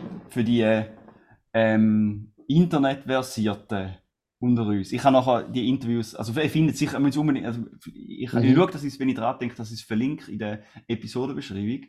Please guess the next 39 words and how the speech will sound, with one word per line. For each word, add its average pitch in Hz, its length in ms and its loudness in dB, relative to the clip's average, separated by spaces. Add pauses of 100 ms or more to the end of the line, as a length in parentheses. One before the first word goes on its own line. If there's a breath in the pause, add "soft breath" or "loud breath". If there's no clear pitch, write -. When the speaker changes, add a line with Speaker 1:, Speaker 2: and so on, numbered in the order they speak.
(680 soft breath)
Speaker 1:
Ähm, 107 680 2
oder 120 140 -2
vielleicht 180 180 2
können 151 120 -2
wir 127 40 -2
es 127 60 -10
nachher 120 220 0
noch 107 320 -2
hören, 101 100 -4
irgendwie 104 280 0
später 104 320 -6
im 104 80 -6
Pödi. 95 200 -6
Ich 104 40 -4
habe 104 120 -4
es 92 60 -8
jetzt - 60 -12
nicht 107 120 -6
gerade 110 120 -12
gesucht. - 320 -16
Aber 117 120 -2
es 113 120 -6
ist 123 80 -12
recht 127 240 -6
lustig. 131 420 -6 (300 soft breath)
Und 113 160 -4
der, 123 160 -2
der 120 120 -4
gibt 127 180 -4
halt, 127 140 -2 (220)
es 123 160 -6
ist, - 200 -8 (180)
und 123 120 -2
das 139 100 0
sind 139 140 2
zwei 123 220 4
Satiriker 131 680 -6
halt, 92 260 -8
oder? 110 340 -6